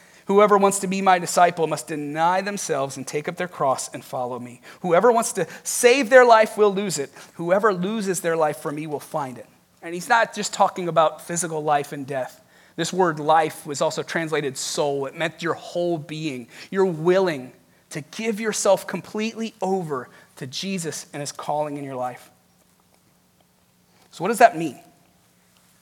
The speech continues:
What does that mean to, to lose our lives so we might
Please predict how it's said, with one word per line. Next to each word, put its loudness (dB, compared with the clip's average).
What -2
does 4
that 2
mean -4
to, -6
to 0
lose -2
our 6
lives 0
so -8
we -8
might -6